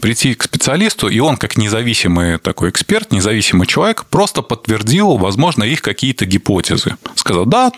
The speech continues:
ну, он так и есть", или, э, поделился какой-то узкоспециальной информацией на, по психологическому вопросу.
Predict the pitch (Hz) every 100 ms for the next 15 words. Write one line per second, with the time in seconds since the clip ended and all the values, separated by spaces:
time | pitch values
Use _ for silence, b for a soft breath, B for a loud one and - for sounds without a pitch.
0 | - 220 202 220 214 139 113 117 - 113
1 | 95 98 B B - 92 87 87 - 104
2 | 95 120 196 - 110 98 139 135 95 85
3 | 80 78 - 85 - 135 - - - -
4 | 104 143 90 85 85 82 - 101 92 82
5 | - 87 82 85 113 101 - - - -
6 | 110 - - 98 87 101 - - 87 82
7 | 87 - - - -